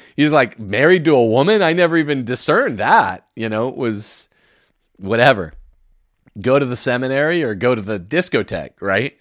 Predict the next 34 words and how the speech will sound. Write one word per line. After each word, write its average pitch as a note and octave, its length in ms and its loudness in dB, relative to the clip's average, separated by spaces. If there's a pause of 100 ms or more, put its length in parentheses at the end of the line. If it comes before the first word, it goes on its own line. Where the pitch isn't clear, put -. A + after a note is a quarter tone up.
It, F2 220 -12 (100)
and G#2 140 -12
it, F#2 180 -16
you G2+ 100 -16
kinda G#2+ 280 -8
have G#2 100 -8
the G2 80 -12
same G2+ 260 -10
lifestyle G2+ 600 -8
either F#2+ 260 -8
way, G#2 340 -4 (280)
is F#2 100 -8
what G#2 140 -2
it F#2 60 -6
is F#2+ 120 -6
for G2 140 -8
a F2+ 60 -4
lot D3 200 0
of G#2+ 60 -8
the F2+ 60 -8
bishops. F2+ 500 -12 (680)
But B2+ 480 2 (540)
you, C3 220 -12
you, F3+ 120 -2
what, C#3 220 -2
you G#2 60 -8
gonna C3 160 -6
go B2+ 120 0
ask D3 240 -2
some B2 200 -6
guy D#3 500 -4 (640)
with, B2 240 -6
you C#3+ 120 -4
know, A2 260 -8